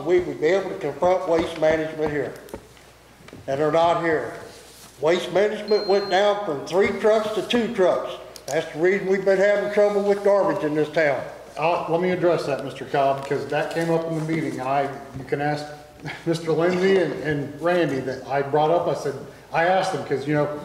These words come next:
Speaker 2: you were the one at that meeting at the firehouse that night. I asked him, I said, "Do you remember Mister Cobb? You know, he was sitting on the left." He said, "Yeah." I said, "He'd come to our last council meeting and stated that he'd called Michigan or whichever office you'd called and said that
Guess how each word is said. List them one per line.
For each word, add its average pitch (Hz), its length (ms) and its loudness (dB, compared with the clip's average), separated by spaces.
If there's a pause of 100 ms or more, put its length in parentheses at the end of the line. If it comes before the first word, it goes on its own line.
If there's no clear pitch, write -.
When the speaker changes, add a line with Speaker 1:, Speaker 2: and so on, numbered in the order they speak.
Speaker 2:
you 180 80 4
were 180 100 4
the 160 80 0
one 175 180 4
at 170 100 0
that 156 220 2
meeting 170 240 2
at 160 100 0
the 160 80 -8
firehouse 143 540 0
that 131 200 -8
night. 120 200 -8 (380)
I 135 160 0
asked 180 260 2
him, 143 100 -2
I 127 40 -6
said, 131 180 -6
"Do 135 60 -6
you 156 100 0
remember 165 300 2
Mister 165 280 0
Cobb? 165 360 2
You 151 60 0
know, 156 120 0
he 147 60 0
was - 80 -4
sitting - 220 -6
on 147 140 -2
the 151 60 2
left." 165 180 2
He 139 80 -8
said, 131 160 -10
"Yeah." 143 200 -2 (420)
I 135 80 -4
said, - 160 -2 (100)
"He'd 190 280 -2
come 185 180 2
to 185 60 4
our 185 100 6
last 185 260 2
council 214 340 0
meeting 143 300 -2
and 151 100 -2
stated 156 400 0
that 123 120 -10
he'd 151 180 -4
called 156 320 2
Michigan 156 460 -2
or 139 120 -2 (100)
whichever 165 400 0
office 147 400 0
you'd 131 140 -12
called 127 320 -4 (460)
and 139 140 -8
said 147 320 0
that 143 300 0